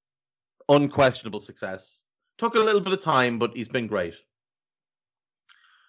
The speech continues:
Nolito was a failure. Fourteen million pounds.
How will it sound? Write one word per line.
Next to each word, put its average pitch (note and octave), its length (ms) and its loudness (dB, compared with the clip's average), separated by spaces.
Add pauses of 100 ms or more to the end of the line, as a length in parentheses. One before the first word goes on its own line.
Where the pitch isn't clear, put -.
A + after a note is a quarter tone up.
(180)
Nolito D#3+ 580 6
was D3 180 4
a C3+ 60 4
failure. G#2+ 540 0 (1800)
Fourteen D3 480 4
million A2 260 -2
pounds. F#2 500 -12